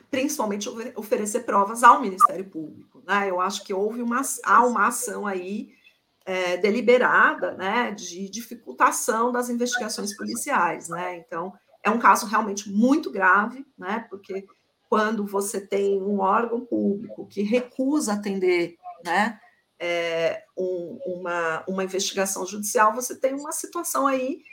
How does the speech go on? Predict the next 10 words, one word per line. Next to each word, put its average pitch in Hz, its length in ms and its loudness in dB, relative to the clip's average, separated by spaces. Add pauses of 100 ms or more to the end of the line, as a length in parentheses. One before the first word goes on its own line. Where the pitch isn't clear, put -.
(140)
institucionalmente 233 880 0
muito 214 200 -6
complexa, 247 840 0 (160)
né, 185 320 -8 (460)
e 202 160 -4
que, 190 840 -2 (220)
e 196 80 -10
que 180 840 -6 (120)
compromete, 247 960 4
né, 202 360 -2